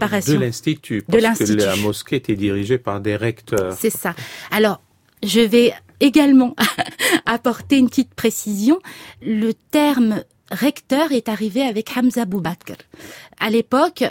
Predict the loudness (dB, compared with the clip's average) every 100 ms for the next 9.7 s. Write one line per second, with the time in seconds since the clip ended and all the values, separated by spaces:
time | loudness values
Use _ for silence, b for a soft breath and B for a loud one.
0 | -4 -4 -4 -6 _ -6 -4 -4 B B
1 | -4 -2 2 2 2 0 0 -2 -2 -4
2 | -4 -6 -10 B B B B -18 -8 -4
3 | -2 -4 -6 -4 -2 0 -2 0 2 4
4 | 2 -2 -6 -6 -4 -2 0 0 -2 -6
5 | -4 -4 -4 -10 -10 -2 0 0 -4 -8
6 | -12 -12 -16 B B -2 -2 -2 -6 -6
7 | B B -6 -4 -4 -4 -2 -2 -2 -2
8 | -4 -4 -4 -2 -2 2 2 0 -12 B
9 | B 0 2 2 2 0